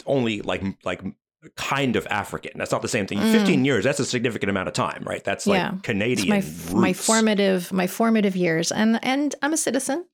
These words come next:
Speaker 2: so I feel like that counts.
Speaker 1: Totally.
Speaker 2: But, um, a-, and it's something that I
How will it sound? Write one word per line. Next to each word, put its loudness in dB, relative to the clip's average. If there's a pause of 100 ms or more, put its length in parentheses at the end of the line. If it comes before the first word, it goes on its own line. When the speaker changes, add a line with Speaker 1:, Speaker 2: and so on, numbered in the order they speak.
Speaker 2:
so 0
I 0
feel -2
like 2
that -2
counts. -2 (320)
Speaker 1:
Totally. 2 (160)
Speaker 2:
But, 6
um, 4 (920)
a-, -2
and 2
it's 0
something 2
that 0
I 0